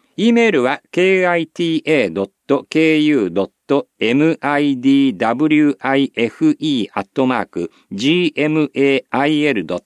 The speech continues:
トシーオーエムです。離乳食講習会二月。みんなで食育、楽しく食育。対象は、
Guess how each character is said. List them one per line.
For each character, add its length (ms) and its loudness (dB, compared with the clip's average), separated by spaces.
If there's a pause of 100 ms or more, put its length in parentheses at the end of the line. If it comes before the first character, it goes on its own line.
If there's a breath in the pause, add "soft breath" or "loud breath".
(120)
ト 200 0
シ 300 -6
ー 100 -2
オ 140 -4
ー 120 -8
エ 40 -2
ム 100 -12
で 120 -14
す。 200 -12 (1300)
離 200 4
乳 280 6
食 320 -2
講 220 2
習 240 0
会 420 -2
二 180 -4
月。 480 -4 (280)
み 160 4
ん 180 2
な 140 0
で 120 2
食 400 0
育、 460 0
楽 320 -2
し 140 -8
く 180 -8
食 360 -2
育。 340 -4 (360)
対 180 0
象 320 2
は、 200 -2